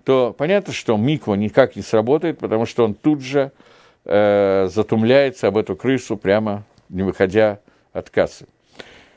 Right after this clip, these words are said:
Э, «Бикош шалом варатвегу», тот, который ищет мир и преследует его.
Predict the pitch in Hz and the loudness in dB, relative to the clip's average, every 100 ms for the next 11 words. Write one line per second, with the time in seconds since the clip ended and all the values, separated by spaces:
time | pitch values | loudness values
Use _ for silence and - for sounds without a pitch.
0 | _ _ - 117 120 113 104 127 214 202 | _ _ -6 -2 2 2 0 2 4 4
1 | 208 208 220 208 185 180 185 143 104 117 | 2 2 2 2 0 0 2 2 0 -2
2 | 151 - 151 160 160 175 180 - 120 104 | 0 0 0 0 -2 -4 -6 -2 -4 -2
3 | 147 196 170 147 143 131 - 135 95 78 | 2 2 0 -4 -2 -4 2 2 2 -2
4 | 76 73 60 | -6 -8 -10